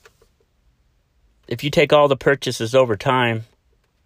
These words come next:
you will save money by not buying these extended warranties. In my next segment, I'm gonna show you what and tell you what to do and how to do it if something like this happens.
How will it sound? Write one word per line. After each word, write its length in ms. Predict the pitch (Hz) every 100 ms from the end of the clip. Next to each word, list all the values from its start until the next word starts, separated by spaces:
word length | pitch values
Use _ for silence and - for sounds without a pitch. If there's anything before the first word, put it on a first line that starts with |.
| _ _ _ _ _ _ -
you 120 | 131
will 120 | 127
save 440 | - 139 135 131
money 340 | 117 127 123 95
by 240 | 95 107
not 220 | 113 101
buying 240 | - 107 101
these 180 | 95 92
extended 380 | - 95 90
warranties. 580 | 87 87 80 - - - _ _ _ _ _ _ _ _ _ _ _ _
In 120 | - 110
my 120 | 113
next 300 | 127 147 -
segment, 420 | 120 107 110 -
I'm 100 | 110
gonna 160 | 127 113
show 200 | - 117
you 180 | 107 92
what 280 | 107 131 -
and 140 | 95 90
tell 180 | - 120
you 200 | 101 90 _ -
what 280 | 117 139
to 100 | -
do 260 | 113 110 104
and 120 | -
how 160 | 104 123
to 100 | 101
do 260 | 92 120 110
it 160 | - - _ _ _ _ _ _ _ _ _ _ -
if 140 | 107
something 280 | - 120 117
like 180 | 110 101
this 180 | 101 -
happens. 520 | 98 95 - 117